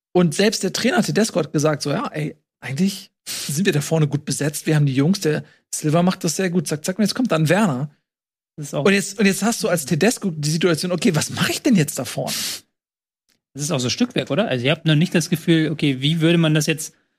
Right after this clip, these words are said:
Speaker 2: zusammensetzen, dass es organisch funktioniert? Wie du es ja bei den Bayern aktuell hast, wo du
Speaker 1: Ja.
Speaker 2: halt merkst, okay, <clears throat> diese vier Spieler, alle flexible Geister und der macht das, das, das und das funktioniert.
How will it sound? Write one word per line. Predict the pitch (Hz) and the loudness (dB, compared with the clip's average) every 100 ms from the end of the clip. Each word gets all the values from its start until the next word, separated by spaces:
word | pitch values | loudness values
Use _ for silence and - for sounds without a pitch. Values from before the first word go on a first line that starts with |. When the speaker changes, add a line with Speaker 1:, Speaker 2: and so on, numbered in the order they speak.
| _ _ _ _ _ - | _ _ _ _ _ -8
Speaker 2:
zusammensetzen, | 131 147 175 175 175 175 143 | 0 2 4 4 2 2 -2
dass | 139 | -2
es | 143 | -2
organisch | 139 120 135 156 151 | -2 2 2 2 2
funktioniert? | 156 147 151 143 117 - - _ - | 0 0 0 0 0 -4 -14 _ -4
Wie | |
du | 135 | -2
es | 139 | 0
ja | |
bei | 135 | 0
den | 135 | 0
Bayern | 135 156 131 | 2 2 2
aktuell | 117 123 120 | -2 -2 -2
hast, | 113 - | -2 -6
wo | 123 | -4
du | 127 | -2
Speaker 1:
Ja. | |
Speaker 2:
halt | 127 113 | -2 -2
merkst, | 123 - | -4 -4
okay, | 120 135 190 180 202 | -4 0 2 2 0
<clears throat> | - | 2
diese | 190 143 - | 2 2 -2
vier | 143 123 | -2 -2
Spieler, | - 156 143 | 0 2 2
alle | 135 135 | 0 -2
flexible | 131 - 139 127 127 | -4 -4 -4 -4 -2
Geister | 131 139 - 143 | 0 0 0 -2
und | 131 | 0
der | 131 | -2
macht | 120 - | -2 -2
das, | 143 | -4
das, | - 123 | -2 -2
das | 151 175 | 0 0
und | 151 | 0
das | 139 - | -2 -2
funktioniert. | 143 - 131 120 | -4 -2 -2 -2